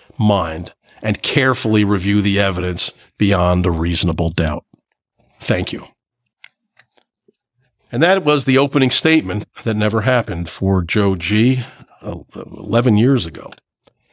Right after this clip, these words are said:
And I don't have time on this podcast to go through some of the cross. I'm gonna do that for next week's. That'll be next week's podcast. And I hope that this at least interests you a little bit and you'll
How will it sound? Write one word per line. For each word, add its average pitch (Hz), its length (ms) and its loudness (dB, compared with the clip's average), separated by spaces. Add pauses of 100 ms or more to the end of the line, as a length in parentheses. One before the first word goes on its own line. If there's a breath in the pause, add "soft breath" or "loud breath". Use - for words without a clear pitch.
(240 soft breath)
And 104 320 2
I 117 60 4
don't 160 160 4
have 127 160 0
time 123 340 4
on 101 140 4
this 127 140 2
podcast 95 760 -2
to 95 300 -6 (440 loud breath)
go 104 220 2
through 92 600 -2 (360)
some 113 300 0
of 85 100 -2
the - 80 -8
cross. - 400 -2
I'm 92 80 2
gonna 92 160 2
do 98 180 2
that 92 180 0
for 92 120 -4
next 85 340 -2
week's. 85 300 -4
That'll 95 220 -2
be 85 280 -4
next 90 300 -2
week's 82 180 -6
podcast. - 560 -2
And 98 80 -4
I 101 40 -4
hope 120 220 0
that 92 140 -4 (520 loud breath)
this - 260 0
at 92 100 -6
least 104 340 0
interests 107 420 0
you 95 80 -2
a - 20 -4
little 123 240 2
bit 87 200 -4
and 101 100 0
you'll 92 240 -6